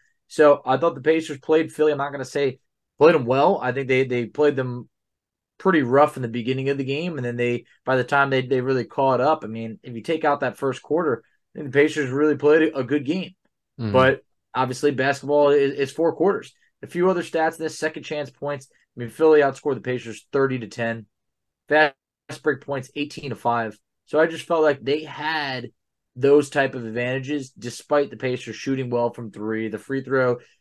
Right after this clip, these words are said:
Speaker 1: you know, uh, battle was, was very similar, like you said. Another thing, <laughs> just, I mean, look at this. Our starting five had sixteen rebounds. Embiid had thirteen. That can't happen. One man can't almost out-rebound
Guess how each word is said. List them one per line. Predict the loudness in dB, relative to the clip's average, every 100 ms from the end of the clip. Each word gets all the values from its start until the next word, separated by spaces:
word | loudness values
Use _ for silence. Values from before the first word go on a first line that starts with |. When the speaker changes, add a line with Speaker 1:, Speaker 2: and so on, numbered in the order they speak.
| _
Speaker 1:
you | 0
know, | 2 4 4 4
uh, | 2 0
battle | -2 -4 -4 -2
was, | -2
was | -2 -4
very | 0 0 0
similar, | -4 -2 0 0
like | 0 -2
you | -8
said. | -4 0 2 0 -4 _ _
Another | -6 0 2 2
thing, | -2 -6 -6 -12
<laughs> |
just, | -18 -14
I | -10
mean, | -8
look | -6 -8
at | -4
this. | -2 -2 -4
Our | -4 -4
starting | -2 0 0 0
five | -2 0 0
had | -2 -6
sixteen | -8 -10 -12 -12 -12 _ _ _ _ -16 -14 -16 -8
rebounds. | -4 -2 -4 -8 _ _ _ _ _
Embiid | -6 -2 0 2
had | 0 -2 -2
thirteen. | -4 -4 -10 -10 -12 _ _ -12 -12 _ -16 _
That | 0 0
can't | -2 -6
happen. | -12 -16 _ _ _ 0
One | 4 6
man | 4 2
can't | 2 0
almost | 0 -2 -2 -2
out-rebound | 0 0 0 0 -2